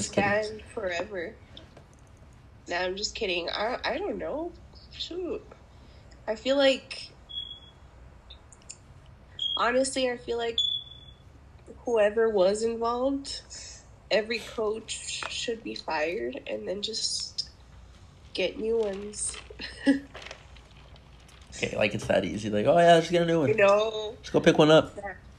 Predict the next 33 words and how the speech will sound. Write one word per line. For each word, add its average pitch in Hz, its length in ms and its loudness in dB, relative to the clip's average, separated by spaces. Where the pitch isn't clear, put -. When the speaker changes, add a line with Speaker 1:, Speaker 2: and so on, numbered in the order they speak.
Speaker 2:
I 262 120 -6
mean, 226 200 -4
if 240 160 -6
they 254 140 -6
found 254 320 -8
out 233 180 -4
in 240 120 -8
the 226 80 -10
middle 220 280 -8
of 226 80 -14
the 220 120 -10
season, 214 520 -8
I 170 200 -6
would 208 160 -6
just, 214 280 -10
like, 165 460 -10
stop - 480 -4
the - 60 -2
whole 190 220 -2
thing. - 540 -4
Speaker 1:
Just, - 300 -6
just - 20 -10
Speaker 2:
Imagine 233 260 2
Speaker 1:
stop 104 120 8
Speaker 2:
how - 80 12
much - 100 2
Speaker 1:
baseball 101 440 8
Speaker 2:
money - 20 6
Speaker 1:
in 104 60 4
Speaker 2:
would 107 60 2
be 104 100 -2
Speaker 1:
general? 117 320 2
Speaker 2:
lost. - 320 -10